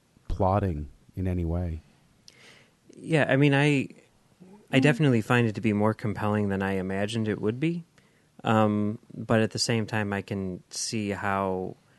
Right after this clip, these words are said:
Speaker 2: there, there are elements of it which might drag a bit, you know. Um, but so I, I think I kind of fall in the middle between the two of you.
Speaker 3: Well, I, like,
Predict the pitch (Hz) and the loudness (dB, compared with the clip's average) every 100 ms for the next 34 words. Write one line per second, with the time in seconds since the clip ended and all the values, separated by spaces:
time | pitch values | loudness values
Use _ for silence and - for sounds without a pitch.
0 | _ _ _ - 110 104 98 98 104 98 | _ _ _ -8 0 2 0 0 -2 0
1 | 95 92 92 - 104 101 98 95 104 95 | 0 -2 -4 -2 -2 -2 -2 -4 -6 -4
2 | 92 92 95 - 98 92 - - - 104 | -4 -4 -8 -8 -8 -8 -10 -18 -10 -6
3 | 95 92 87 85 - - _ _ _ 117 | -4 -6 -8 -12 -12 -14 _ _ _ -10
4 | 95 87 90 _ - - - - - - | -8 -10 -14 _ -20 -20 -20 -18 -18 -12
5 | - 104 95 95 92 _ - _ - 107 | -6 -6 -4 -6 -10 _ -20 _ -2 -2
6 | - - - 120 113 110 117 107 95 110 | -2 -10 -4 0 0 0 -2 -4 -6 -8
7 | 98 - 98 95 90 92 92 87 85 _ | -8 -6 -6 -6 -6 -8 -6 -6 -8 _
8 | _ _ - - 90 87 - 98 101 98 | _ _ -18 -14 -14 -14 -14 -14 -14 -16
9 | 101 208 156 165 - 160 180 139 131 | -18 -8 2 2 2 -8 -4 -4 -4